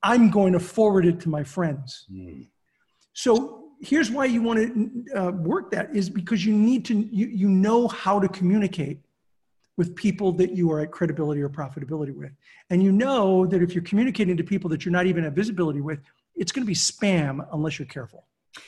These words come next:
Speaker 2: Now,
Speaker 1: Yeah.
Speaker 2: let me, I wanna touch on that one. There's one point you touched on, and, and this is important for the viewers. There is always this conversation around time. 'Cause
Speaker 1: Yeah.
Speaker 2: some people think, "Oh, okay, well, you're talking V C P. Okay, well, Ivan, this is what, this is probably gonna take a month,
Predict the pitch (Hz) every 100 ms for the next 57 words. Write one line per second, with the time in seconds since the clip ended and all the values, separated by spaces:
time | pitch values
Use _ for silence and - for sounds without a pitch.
0 | - 185 196 214 262 185 180 226 220 202
1 | 196 175 165 156 170 156 143 147 269 262
2 | 226 202 190 185 180 165 - 143 143 139
3 | 139 135 131 135 175 160 151 135 156 147
4 | 127 151 120 127 135 113 98 - - _
5 | _ _ _ 135 127 165 170 175 180 -
6 | 202 254 254 - 202 - 180 170 160 160
7 | 151 156 143 139 131 127 - 139 143 127
8 | 98 80 _ _ _ _ - 151 143 233
9 | 254 233 202 196 190 233 175 175 175 160
10 | 156 151 151 202 202 156 165 160 156 127
11 | 208 180 180 147 139 143 139 180 151 151
12 | - 147 139 98 123 - 151 139 131 151
13 | 139 113 175 226